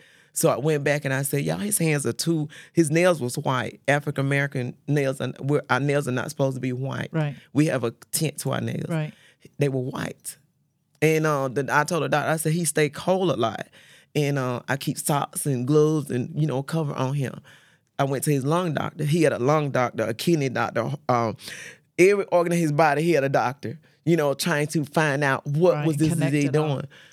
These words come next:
Speaker 2: Did you ever get to meet anybody else that, you said it was so
Speaker 1: Yes.
Speaker 2: rare. Did you meet anybody
Speaker 1: I
Speaker 2: else who
Speaker 1: met
Speaker 2: had
Speaker 1: a young girl,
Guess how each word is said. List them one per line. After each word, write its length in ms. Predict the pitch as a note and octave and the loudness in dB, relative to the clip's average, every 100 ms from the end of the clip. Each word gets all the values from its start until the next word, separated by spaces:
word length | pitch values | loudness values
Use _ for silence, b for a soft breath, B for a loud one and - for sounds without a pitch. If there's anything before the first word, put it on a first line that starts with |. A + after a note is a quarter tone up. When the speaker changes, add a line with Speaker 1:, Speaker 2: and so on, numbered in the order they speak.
| B | B
Speaker 2:
Did 180 | A3 A#3+ | -6 -4
you 100 | D#4 | -4
ever 200 | E4 E4+ | -4 -2
get 180 | B3+ - | -4 -4
to 100 | F3 | -4
meet 320 | D#3 F3 - | -2 -4 -4
anybody 460 | G3 G3 F3 D#3+ D3+ | -2 0 0 0 0
else 420 | D3+ - - - | -2 -4 -8 -4
that, 280 | D3+ C#3+ - | 0 0 0
you 100 | D3+ | -2
said 180 | C#3+ F3+ | 0 4
it 80 | F#3 | 4
was 140 | E3 | 4
so 100 | D#3+ | 2
Speaker 1:
Yes. 80 | D3+ | 2
Speaker 2:
rare. 260 | D3+ D3+ | 2 2
Did 140 | D3+ D3+ | 0 0
you 80 | D#3+ | 0
meet 180 | D#3+ | 2
anybody 400 | G3 G3+ G3 F#3 | 2 2 2 2
Speaker 1:
I 60 | F3+ | 2
Speaker 2:
else 140 | D#3 | 2
who 80 | F3 | 2
Speaker 1:
met 80 | E3+ | 2
Speaker 2:
had 240 | E3+ E3+ | 2 2
Speaker 1:
a 40 | - | 2
young 220 | D3+ E3+ | 0 0
girl, 360 | E3 C#3+ C#3 | 0 0 0